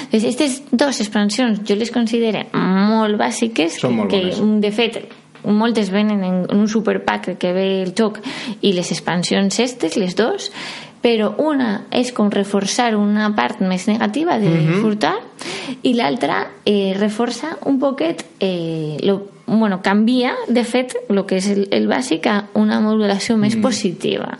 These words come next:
Speaker 2: Així que teniu un joc
Speaker 1: Teniu
Speaker 2: que
Speaker 1: en compte perquè hi ha
Speaker 2: podeu
Speaker 1: gent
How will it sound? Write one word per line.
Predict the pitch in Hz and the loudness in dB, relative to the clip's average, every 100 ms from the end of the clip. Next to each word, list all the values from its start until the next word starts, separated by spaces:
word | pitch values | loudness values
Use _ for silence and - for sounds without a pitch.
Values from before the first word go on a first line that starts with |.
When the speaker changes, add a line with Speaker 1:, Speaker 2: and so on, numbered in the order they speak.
| 117 | -4
Speaker 2:
Així | 110 113 | -2 0
que | 123 113 | 0 0
teniu | 110 107 | 0 2
un | 107 | 0
joc | 107 110 - | 0 -2 2
Speaker 1:
Teniu | 226 226 233 240 | 2 4 2 2
Speaker 2:
que | 247 | 2
Speaker 1:
en | 240 233 | 0 2
compte | 262 262 277 311 | 0 2 0 0
perquè | 285 202 196 190 190 | 0 0 0 0 2
hi | 185 | 2
ha | |
Speaker 2:
podeu | 185 | 2
Speaker 1:
gent | - | 2